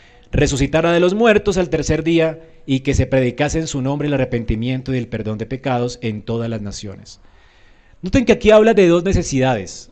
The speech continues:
La palabra necesario aquí en el texto, en ese sentido, eh, dice que esa palabra la define el diccionario como aquello que no puede no ser.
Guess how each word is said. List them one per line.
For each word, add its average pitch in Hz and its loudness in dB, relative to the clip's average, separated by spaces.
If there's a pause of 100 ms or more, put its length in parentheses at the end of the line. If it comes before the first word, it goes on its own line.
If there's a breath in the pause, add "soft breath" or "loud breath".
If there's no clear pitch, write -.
La 117 -10
palabra 147 -2 (680)
necesario 143 2 (140)
aquí 131 -4
en 156 -2
el 147 -4
texto, 160 -2 (840 soft breath)
en 117 -4
ese 135 0
sentido, 170 -2 (260)
eh, 123 -2 (920)
dice 143 -2
que 160 -2
esa 147 2
palabra 147 2
la 160 0
define 135 0
el 143 -4
diccionario 139 -2
como 147 -2 (880 soft breath)
aquello 202 4
que 175 2
no 160 -4
puede 180 4
no 160 -4
ser. - -4